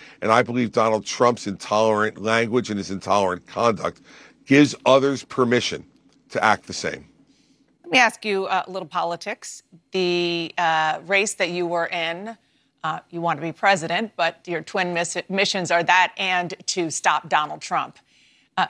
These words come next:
Speaker 2: in the most recent C N N New Hampshire poll, Donald Trump is winning by forty-two percent of likely G O P voters. You are third behind Nikki Haley. Neither you nor Nikki Haley come close, uh, to challenging Trump on your own. But together,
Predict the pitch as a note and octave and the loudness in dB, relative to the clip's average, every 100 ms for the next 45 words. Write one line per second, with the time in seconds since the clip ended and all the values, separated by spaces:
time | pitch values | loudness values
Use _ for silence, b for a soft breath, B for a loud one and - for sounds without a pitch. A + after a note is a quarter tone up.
0 | - G#3+ A3 G#3+ - A3+ A#3 A3 F#3+ - | -2 0 2 2 0 -2 -2 0 -2 -2
1 | - G3 F3+ E3+ E3 E3 - - F3+ F3+ | -4 0 2 2 0 -4 -12 -12 -8 -6
2 | D#3 E3 - E3 - D#3 D#3 E3 F#3+ _ | -4 -4 -4 -10 -2 0 0 -4 -8 _
3 | _ _ - F#3 F3 E3 E3 D#3+ _ _ | _ _ -2 0 0 -2 -2 -2 _ _
4 | _ _ _ - F3 E3+ E3 E3 D#3+ - | _ _ _ -10 -6 -4 -4 0 -2 -2
5 | E3+ D#3+ - D#3+ - D#3 E3 D#3+ F#3+ E3 | -4 -4 -6 -12 -12 -12 -10 -10 -8 -4
6 | D#3+ E3 D3 D#3+ D#3 E3 - D#3 D#3 D3+ | -4 -4 -6 -6 -6 -6 -6 -4 -2 -2
7 | F#3+ A3+ - E3+ D#3+ D#3+ D#3 - F#3 E3+ | 0 0 0 -2 2 2 0 2 4 4
8 | E3+ D#3+ D#3+ D#3 D#3+ - D#3 D#3 D3+ D3+ | 2 0 2 0 -2 -8 -12 -4 -2 0
9 | E3+ G3 b b A3 D4 D#4 A#3 F3+ - | -2 -4 b b 6 6 6 4 4 -2
10 | F#3 G3 F3+ F3 E3 E3 - F3 E3 E3 | -6 -2 -2 -2 -4 -6 -6 -12 -8 -4
11 | E3+ D#3+ D#3+ - F3 D#3 - - F3 D#3+ | -2 -2 -6 -4 -4 -4 -10 -2 0 0
12 | E3 - - b b - F3 - G3 - | -4 -8 -10 b b -4 -4 -2 -4 0
13 | F3+ F3 E3+ F#3 E3+ - E3+ D3+ D3+ D#3 | 0 2 -2 -4 -6 -4 -4 -2 -2 -2
14 | D#3 - F3 D#3 - - F3 - A3+ A4+ | -6 0 0 0 -8 -12 -12 -8 4 4
15 | G#4 B3 A#3+ | 6 4 2